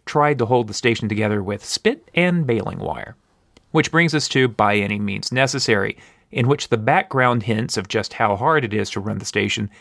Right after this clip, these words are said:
hit home. An accident kills a dock worker and exposes how under-resourced and overworked their guild is. It's a classic labor struggle compounded by the Earth Senate's willingness to invoke a union-busting law called the Rush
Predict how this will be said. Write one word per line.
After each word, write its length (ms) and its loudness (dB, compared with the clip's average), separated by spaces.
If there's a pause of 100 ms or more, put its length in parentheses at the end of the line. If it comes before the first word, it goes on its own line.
(120)
hit 240 2
home. 340 0 (300)
An 140 -4
accident 460 0
kills 280 0
a 60 2
dock 300 2
worker 360 2 (240)
and 100 0
exposes 680 0
how 180 4
under-resourced 800 0
and 100 0
overworked 640 2
their 160 4
guild 340 2
is. 300 0 (240)
It's 140 -2
a 40 2
classic 520 0
labor 320 4
struggle 360 2
compounded 680 0
by 140 4
the 140 4
Earth 200 0
Senate's 400 0
willingness 560 0 (260)
to 160 0
invoke 420 2
a 80 4
union-busting 800 2
law 320 2
called 460 0
the 100 0
Rush 480 -2